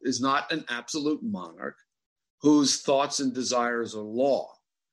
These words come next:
Well, apparently we have a pontiff right now who thinks that his thoughts and desires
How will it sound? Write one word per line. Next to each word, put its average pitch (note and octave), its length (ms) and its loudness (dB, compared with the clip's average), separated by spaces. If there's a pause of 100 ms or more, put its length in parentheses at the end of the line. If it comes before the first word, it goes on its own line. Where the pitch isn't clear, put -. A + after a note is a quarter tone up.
(340)
Well, C#3+ 320 4
apparently D#3 320 0
we C#3+ 100 2
have C#3 140 -2
a A#2+ 60 -2
pontiff D3 500 -2
right C3 160 0
now C#3+ 200 0
who D3 100 -4
thinks D#3 360 -4
that E3+ 180 2
his E3+ 200 -8
thoughts A#2 320 0
and A2+ 120 -6
desires G2+ 640 -8